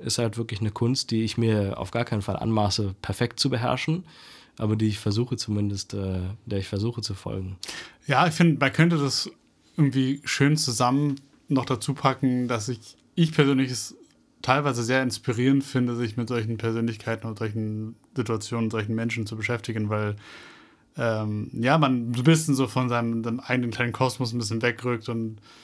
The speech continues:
Speaker 2: mal in einen anderen eintaucht und merkt, „Okay, krass, also ich bin hier grad in meine,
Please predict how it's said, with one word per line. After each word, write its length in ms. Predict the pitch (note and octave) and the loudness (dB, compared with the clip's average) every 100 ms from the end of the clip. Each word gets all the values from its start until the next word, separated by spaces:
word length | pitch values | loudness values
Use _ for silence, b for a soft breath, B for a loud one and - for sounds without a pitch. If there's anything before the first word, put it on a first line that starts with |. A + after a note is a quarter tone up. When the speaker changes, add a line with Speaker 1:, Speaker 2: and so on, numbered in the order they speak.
| B B B _ _ _ _ | B B B _ _ _ _
Speaker 2:
mal 220 | D#3 C#3 | 4 4
in 80 | B2+ | 2
einen 80 | B2 | -2
anderen 280 | B2 C3 C3 | 2 4 4
eintaucht 560 | B2+ B2+ B2+ B2+ B2+ - | 2 2 4 4 2 0
und 180 | A#2+ | 0
merkt, 240 | A#2 A#2 A2+ | 2 0 0
„Okay, 260 | A2+ B2 | -4 -4
krass, 340 | A2 B2 C3+ - | -2 0 0 0
also 500 | A#2 A2+ A2+ A2+ G#2+ b b b b b b _ _ | -4 -2 -2 -2 -4 b b b b b b _ _
ich 200 | - G2+ | -6 -2
bin 120 | - C3+ | 2 2
hier 100 | C3+ | 4
grad 200 | C3 C3 | 2 2
in 120 | C3+ | 2
meine, 220 | C3 B2+ | 2 0